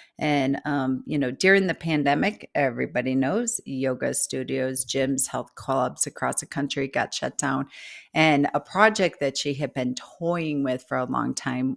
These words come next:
was an organization called the Living Soul Institute. And she'd play with it a little bit here and there. Pandemic occurred, shut down, and she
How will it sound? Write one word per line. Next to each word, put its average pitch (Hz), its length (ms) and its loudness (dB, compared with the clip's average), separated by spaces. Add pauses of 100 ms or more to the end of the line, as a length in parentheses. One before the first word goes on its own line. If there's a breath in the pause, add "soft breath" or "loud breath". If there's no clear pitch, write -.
was 139 200 0
an 131 220 0
organization 135 800 0
called 135 280 -4
the 135 100 -6
Living 135 380 -2
Soul 131 480 0
Institute. 131 840 -2 (400 loud breath)
And 247 100 0
she'd - 360 0
play 151 260 2
with 147 200 -6
it 147 140 0
a 143 60 2
little 143 240 2
bit 143 280 0
here 147 300 0
and 131 160 0
there. 135 260 2 (360 loud breath)
Pandemic 160 580 4
occurred, 151 460 0
shut - 320 0
down, 139 400 0
and 131 180 -4
she - 300 -6